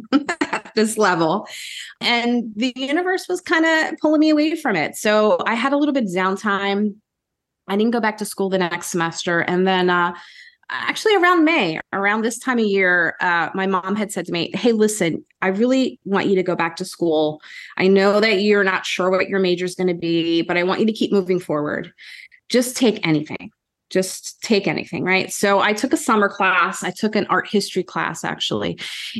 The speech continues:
And, um, thinking it was gonna be an easy A, and it was not. It was a very difficult class, but I sort of had this new love.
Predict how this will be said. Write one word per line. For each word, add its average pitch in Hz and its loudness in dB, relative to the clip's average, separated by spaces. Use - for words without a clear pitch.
And, 214 4
um, 196 2
thinking 226 2
it 190 0
was 196 0
gonna 202 2
be 190 2
an 180 0
easy 170 0
A, 143 -2
and 190 2
it 185 0
was 226 2
not. 170 0
It 175 -2
was 180 -2
a 185 -4
very 190 2
difficult 196 -4
class, 160 -4
but 214 2
I 196 2
sort 247 -2
of 311 0
had 196 -2
this 190 -4
new 175 2
love. - 0